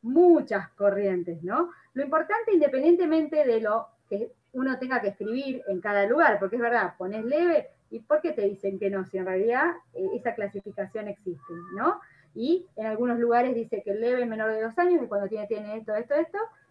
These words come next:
y no me dice que el lactante no es leve, ¿sí?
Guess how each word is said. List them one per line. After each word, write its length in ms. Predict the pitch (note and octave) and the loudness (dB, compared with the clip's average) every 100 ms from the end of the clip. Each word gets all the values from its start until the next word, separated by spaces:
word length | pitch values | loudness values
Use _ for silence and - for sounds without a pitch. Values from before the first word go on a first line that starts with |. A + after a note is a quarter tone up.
| - | -12
y 80 | |
no 100 | G3+ | -6
me 100 | G3+ | 0
dice 280 | D#4 G4 G3 | 4 4 2
que 80 | F#3 | -4
el 80 | F3 | -4
lactante 640 | F3 - G3+ F#3+ F#3 F3+ _ _ _ F#3 | -4 -4 -4 -4 -6 -8 _ _ _ -12
no 240 | F#3 F#3 | -6 -4
es 180 | F3+ E3+ | -4 -4
leve, 320 | F3 D#3+ D#3+ _ _ | -6 -6 -8 _ _
¿sí? 220 | G3 C4 | -12 -12